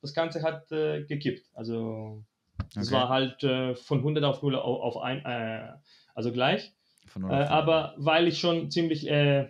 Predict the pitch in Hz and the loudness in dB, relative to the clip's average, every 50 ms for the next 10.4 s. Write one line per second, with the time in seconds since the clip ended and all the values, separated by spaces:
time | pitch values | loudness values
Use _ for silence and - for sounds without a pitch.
0 | - - 139 127 120 123 127 123 120 127 123 123 120 - _ _ _ _ - - | 0 2 2 2 2 2 0 0 0 0 0 0 -2 -6 _ _ _ _ -20 -18
1 | - - 80 - - - 135 139 151 151 147 147 139 139 139 - 135 127 127 127 | -16 -16 -16 -12 -4 -2 2 2 4 4 4 4 4 2 2 0 -2 0 0 0
2 | 123 127 123 - - - 131 123 123 123 117 - - 147 147 143 147 147 - - | 0 -2 -4 -6 -4 -2 -2 0 0 -2 -4 0 2 2 2 2 0 -2 0 0
3 | 131 139 156 160 160 147 143 151 156 - 175 175 175 175 - _ _ _ _ _ | 0 0 0 0 -2 -2 -2 -2 0 2 0 0 0 0 -6 _ _ _ _ _
4 | _ _ _ _ _ _ _ - 135 135 135 135 135 135 135 135 135 131 - - | _ _ _ _ _ _ _ -6 -2 -2 0 0 0 0 0 -2 -2 -4 -2 0
5 | 143 139 135 135 135 135 135 131 135 139 - 123 131 143 147 147 147 143 127 135 | 0 2 2 2 0 2 2 2 0 0 -2 -2 0 2 2 4 4 2 2 2
6 | 135 139 139 - - - - _ _ - - 143 143 143 - 143 143 - 143 143 | 2 2 0 -4 -10 -20 -20 _ _ -6 -2 0 0 0 0 -4 -4 -4 0 0
7 | 143 143 143 143 143 143 143 143 143 135 135 143 143 151 147 147 - 143 139 131 | 0 0 0 0 2 2 4 4 4 2 2 2 2 2 2 0 -2 -4 -6 -6
8 | - _ - 139 135 135 131 127 127 139 139 139 - - - 127 - - 139 131 | -6 _ -8 -6 -4 -4 -4 -4 -2 -2 -4 -4 -6 -6 -6 -6 -4 -4 -4 -4
9 | 131 139 127 123 120 120 117 113 113 110 107 110 107 104 104 123 120 113 110 107 | -4 -2 -2 -2 0 0 0 -2 -4 -4 -6 -8 -14 -14 -10 -10 -8 -6 -6 -8
10 | 98 - - - - - - - | -8 -10 -12 -14 -16 -18 -20 -20